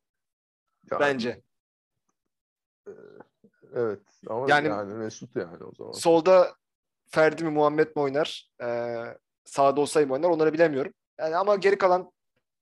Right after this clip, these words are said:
Speaker 2: muhtemelen Mert Hakan Yandaş'ı görürüz on birde. Yani Sosa,
Speaker 1: İrfan
Speaker 2: Zayt.
Speaker 1: dönmüş ola-, dönmez
Speaker 2: İrfan
Speaker 1: yani.
Speaker 2: dönmez bence.
Speaker 1: Dönmez.
Speaker 2: Yani Sosa,
Speaker 1: Sosa,
Speaker 2: Zayt belki.
Speaker 1: Sosa dönerse Sosa oynar.
Speaker 2: Sosa'yı kesin Trabzon maçı diye sokabilir ya rotasyona.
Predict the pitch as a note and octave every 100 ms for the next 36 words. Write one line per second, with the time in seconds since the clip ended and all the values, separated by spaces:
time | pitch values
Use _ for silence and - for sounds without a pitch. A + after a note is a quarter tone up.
0 | _ _ F3 F#3 F#3+ F3 E3+ E3 F3 -
1 | E3+ E3 D#3 D#3+ C#3+ B2+ B2 A#2+ A#2 A3
2 | _ _ _ _ _ _ _ _ _ -
3 | A#2+ - C#3 C3+ C3 A#2+ B2 A#2+ B2+ C#3
4 | A#2 A#2 - G#2+ F#2+ F#2 - G2+ G2 C3
5 | D3+ C#3 D3 D3 D3+ A#2+ A#2 A2+ G#2 -
6 | G2+ G2+ - _ _ _ _ - G#2+ G#2
7 | G#2 _ _ _ _ - C#3 C#3+ C3 C#3+
8 | A#2+ C#3 C#3+ B2 C3+ - _ - G#2+ -
9 | G#2+ G2+ G2 G2 - - A2+ - G#2 -
10 | - - - F3 - G3 F#3 F#3 - F#3+
11 | F#3 E3 E3+ E3 D#3+ D3+ E3 E3 D#3+ D#3
12 | C#3+ A#2+ A#2 - _ _ _ _ A#2+ B2
13 | B2+ - B2 C3